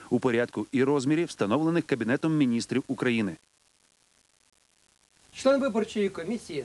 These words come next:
Speaker 2: не може бути звільнений з роботи, переведений на нижчу посаду з підстав,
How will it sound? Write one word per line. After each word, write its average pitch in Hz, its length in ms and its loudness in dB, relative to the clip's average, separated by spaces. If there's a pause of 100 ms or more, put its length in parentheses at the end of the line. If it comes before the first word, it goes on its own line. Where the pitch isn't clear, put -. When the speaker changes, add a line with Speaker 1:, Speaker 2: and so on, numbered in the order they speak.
Speaker 2:
не 175 100 -4
може 190 260 -2
бути 160 280 -12
звільнений 139 540 -6
з 120 80 -12
роботи, 113 480 -10 (500)
переведений 180 640 0
на 156 160 -4
нижчу 180 380 0
посаду 131 580 -6
з - 80 -18
підстав, 190 580 0